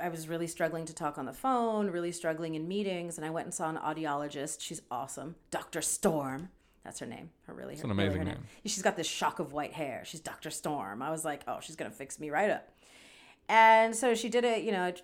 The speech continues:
Speaker 1: a, a traditional hearing test on me, and she said, "I hate to break it to you, you're totally fine. Your ears are totally fine.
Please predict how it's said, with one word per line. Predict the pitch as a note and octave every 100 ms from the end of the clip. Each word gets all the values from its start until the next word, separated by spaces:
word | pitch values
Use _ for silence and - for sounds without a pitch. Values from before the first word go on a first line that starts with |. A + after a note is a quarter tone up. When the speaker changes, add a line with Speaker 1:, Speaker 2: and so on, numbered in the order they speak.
| -
Speaker 1:
a, | E3+ C#3+
a |
traditional | F3+ F#3 F#3 F#3
hearing | C4 E4 D#4+
test | D4 C4+ C#4
on | B3
me, | A#3 A3
and | G#3 G3+
she | G#3
said, | G#3 G3+ F3
"I |
hate | F#3+ F#3+
to |
break | F3 D4
it | -
to | -
you, | A3 G3
you're | F#3 F3+ F#3
totally | F#3+ F#3+ E3+
fine. | D#3+ G#3 E3+ G#2+
Your | E3 E3
ears | D3 D#3+
are | D3+
totally | D3 - -
fine. | - C#3+ -